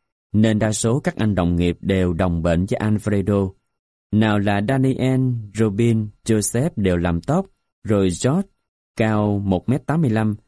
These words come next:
tóc vàng mịn, mặt chữ điền, đẹp trai như người mẫu, làm tiếp tân. Một đoàn các anh gay bảo bọc Dân như các chị bảo vệ của em gái.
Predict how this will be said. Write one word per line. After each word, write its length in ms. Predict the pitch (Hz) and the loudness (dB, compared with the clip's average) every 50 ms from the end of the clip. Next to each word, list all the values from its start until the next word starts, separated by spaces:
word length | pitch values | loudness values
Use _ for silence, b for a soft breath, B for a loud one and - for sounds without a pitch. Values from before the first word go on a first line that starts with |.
| _ _ - | _ _ -4
tóc 120 | 175 180 - | -4 -4 -2
vàng 300 | 113 107 95 92 87 90 | -2 0 0 2 2 2
mịn, 260 | 90 85 85 92 101 | 2 2 2 2 2
mặt 180 | 101 95 92 - - | 0 -2 -4 -4 -2
chữ 200 | - 95 113 127 120 | -2 0 0 0 0
điền, 340 | 104 104 98 95 92 87 80 | 2 2 2 2 0 0 -2
đẹp 240 | 90 87 - _ | -2 -2 -2 _
trai 160 | - 113 110 113 | -2 -2 0 0
như 120 | 110 104 | 0 0
người 140 | 98 95 87 | 0 0 0
mẫu, 400 | 85 85 82 80 90 123 160 170 127 | 2 2 2 2 0 0 0 -2 -2
làm 160 | 101 92 82 | -2 -2 -2
tiếp 160 | - 143 - - | -2 -4 -2 -2
tân. 220 | 113 107 104 98 95 - _ _ _ _ _ _ _ _ _ _ _ _ _ _ - | 0 0 0 -2 -4 -8 _ _ _ _ _ _ _ _ _ _ _ _ _ _ 0
Một 200 | 104 107 - - | 0 0 0 0
đoàn 240 | 107 110 107 101 | 0 2 2 0
các 120 | 95 - - | -2 -2 -2
anh 180 | - 120 123 | 0 0 0
gay 380 | 120 117 123 120 123 123 117 110 - _ _ _ _ - | 0 0 0 0 0 0 -2 -4 -6 _ _ _ _ -2
bảo 220 | 90 90 92 127 | 0 0 0 0
bọc 220 | 135 113 85 - - | 0 0 -2 -2 0
Dân 260 | 110 117 113 113 113 | 0 2 2 2 2
như 100 | 110 113 | 0 0
các 180 | 107 - 170 - - | 0 -2 -4 -4 -2
chị 280 | - 98 85 87 92 | -2 0 0 0 0
bảo 180 | 90 87 87 117 123 110 | 0 0 -2 -2 0 0
vệ 180 | 95 85 82 | 0 0 0
của 100 | - - | -2 -2
em 180 | - 107 110 104 | -2 -2 -2 -2
gái. 340 | 95 107 104 120 147 185 | 0 0 0 0 0 -2